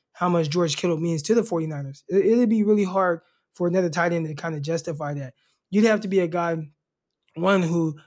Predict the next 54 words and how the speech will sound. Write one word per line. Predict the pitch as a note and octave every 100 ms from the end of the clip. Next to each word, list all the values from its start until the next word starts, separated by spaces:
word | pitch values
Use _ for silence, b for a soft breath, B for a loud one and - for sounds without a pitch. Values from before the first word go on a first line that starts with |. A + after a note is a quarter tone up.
| B _ -
is | D#3
capable | C#3+ F#3+ E3+ E3 E3+
of, | E3 E3 D3
you | F3
know, | E3 C3+
George | E3 F#3+
Kittle | G#3+ A3
went | F3+ F3
over | D#3
a | D#3
thousand | E3+ E3 D#3+
yards | E3+ F#3
after | E3 D3
missing | D#3 F3 - D3
two | C#3+ F#3
and | E3+
a |
half | D#3+ D3
games. | C#3+ E3+ C3+ C#3+ - _ _ _ _ _ _
You | E3+
know, | D#3+
he | D3+
still | C#3+ G3 F#3
went | F3
over | D#3+ D#3
a |
thousand. | D3 F3+ D#3+ C#3
So, | C3 E3
you | D3+ F3+
know, | D#3+
we're | F3
talking | G#3 F#3
about | E3+ D#3
a | D3+
guy | E3+ E3
who | D#3 D#3 D#3 _ _ _ -
is | E3
a | D#3+
walking, | E3+ F3+ E3+ D#3+ C#3+
you | E3+
know, | D3 D#3 - _ _
twelve | - F3+ E3+
hundred | F3+ E3+
yard, | E3 E3+ E3 D#3 - _ _
you | F3
know, | E3 D#3 D3
receiving | C#3+ D#3 E3+ F3+ E3+
tight | D3+ D#3 D#3
end. | A3+ A3+ F#3 F3+ b b b _ -
And | F3+ E3+ D#3+
on | C3 D#3+
top | D3 F3+ G#3
of |
that, | E3+ D#3 D3+